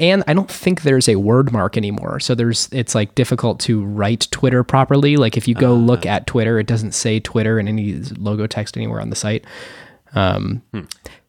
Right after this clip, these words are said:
Speaker 1: this
Speaker 2: Well,
Speaker 1: is not the Twitter episode, but
Speaker 2: total aside, we will revisit that in a Twitter episode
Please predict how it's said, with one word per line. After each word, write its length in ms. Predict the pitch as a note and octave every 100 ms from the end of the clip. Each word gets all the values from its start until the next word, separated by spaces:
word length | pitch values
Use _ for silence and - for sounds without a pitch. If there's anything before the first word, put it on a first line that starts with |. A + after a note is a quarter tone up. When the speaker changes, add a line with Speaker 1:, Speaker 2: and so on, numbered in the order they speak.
| _
Speaker 1:
this 80 | F3
Speaker 2:
Well, 120 | A2+
Speaker 1:
is 60 | G#2
not 120 | C3+
the 80 | G#2+
Twitter 240 | B2+ C3
episode, 400 | G#2 - F#2+ G#2
but 80 | -
Speaker 2:
total 280 | E3 D#3 A2+
aside, 380 | - F#2+ D2 - -
we 120 | A2+
will 140 | A#2 G#2+
revisit 420 | A2+ G2+ F#2+ F2
that 240 | F2 E2+ -
in 240 | F#2 E2+ D#2+
a 60 | E2+
Twitter 300 | - E2+ D2+
episode 500 | D2+ D#2+ D2+ C#2+